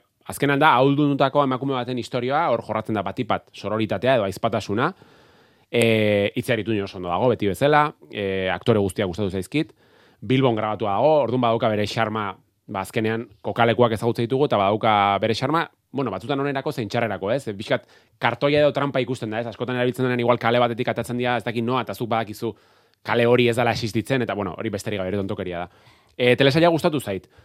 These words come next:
E, gustatu zaizkidan gauza batzuk ere badaude, baina, bueno, ez ditut aipatuko, bakoitzak atera ditzala bere ondoriak, ba, bueno, pixkat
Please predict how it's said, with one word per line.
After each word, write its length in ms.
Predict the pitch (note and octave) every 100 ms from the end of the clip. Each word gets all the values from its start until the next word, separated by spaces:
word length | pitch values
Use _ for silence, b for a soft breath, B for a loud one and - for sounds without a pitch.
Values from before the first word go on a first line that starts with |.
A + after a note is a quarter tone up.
| b b b
E, 800 | A#2 A#2+ A#2 A#2 A#2 A2+ A2+ A2+ - _ -
gustatu 360 | A#2+ A2+ C#3 D3
zaizkidan 440 | D#3 C#3+ D3+ C#3+
gauza 220 | C#3 C#3 C#3+
batzuk 280 | C3 C#3+
ere 640 | C3+ C#3 C#3+ C#3 C#3 C#3 C3+
badaude, 360 | B2 C3+ C#3 E3
baina, 180 | F3 G#2
bueno, 160 | G#2+ F#2+
ez 60 | A2
ditut 120 | G#2+
aipatuko, 360 | G2 F#2+ F#2+ C3
bakoitzak 340 | G2+ G2+ G2
atera 220 | F#2+ G2
ditzala 540 | F#2+ - F#2 F2+ F2+ F2
bere 120 | F#2
ondoriak, 260 | F2 F#2 G#2+
ba, 80 | F#2+
bueno, 200 | G2+ E2+
pixkat 260 | G2+ A2+